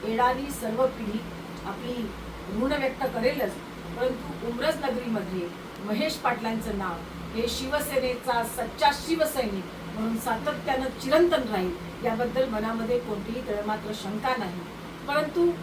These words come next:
एक आवाहन या माध्यमातून आपल्या सगळ्यांना करू इच्छिते, आर्थिक सक्षम नसलेला हा शिवसैनिक जीवापाड आपलं व्रत सांभाळण्याचा, जपण्याचा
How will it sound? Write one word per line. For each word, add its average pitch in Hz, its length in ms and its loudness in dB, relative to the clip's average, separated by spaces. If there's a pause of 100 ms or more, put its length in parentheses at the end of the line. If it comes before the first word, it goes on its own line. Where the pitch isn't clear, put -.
(200)
एक 330 220 4
आवाहन 226 420 4 (100)
या 214 80 0
माध्यमातून 240 640 0
आपल्या 220 280 -2
सगळ्यांना 208 400 -2
करू 196 220 -4
इच्छिते, 185 480 -4 (440)
आर्थिक 262 380 0
सक्षम 285 380 -2
नसलेला 254 440 2
हा 240 220 -2
शिवसैनिक 247 560 -2
जीवापाड 233 680 2 (500)
आपलं 254 440 4 (280)
व्रत 247 640 0
सांभाळण्याचा, 240 720 0
जपण्याचा 240 840 0